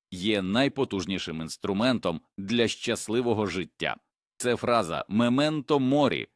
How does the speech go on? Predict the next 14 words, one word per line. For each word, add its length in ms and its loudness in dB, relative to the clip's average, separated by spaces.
що 300 0
в 60 -2
перекладі 640 -2
з 80 -6
латини 500 0
означає 640 0
"пам'ятай 840 -2
про 280 -4
смерть". 540 -10
Зачекайте, 840 0
не 280 0
поспішайте 640 -2
вимикати 580 -4
відео. 380 -4